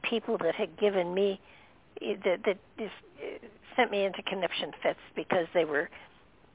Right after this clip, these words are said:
they were mean to me or they were ugly to me and, and everything. And,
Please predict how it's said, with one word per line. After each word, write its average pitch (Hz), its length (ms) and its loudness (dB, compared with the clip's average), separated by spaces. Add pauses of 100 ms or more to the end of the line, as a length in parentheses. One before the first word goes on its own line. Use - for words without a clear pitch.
(120)
they 185 80 6
were 151 160 0
mean 247 340 8
to 254 140 4
me 226 280 8
or 175 120 4
they 147 100 2
were 143 180 -2
ugly 220 340 8
to 226 100 -2
me 196 260 2
and, 180 220 -2
and 170 260 2
everything. 170 580 2
And, 170 240 0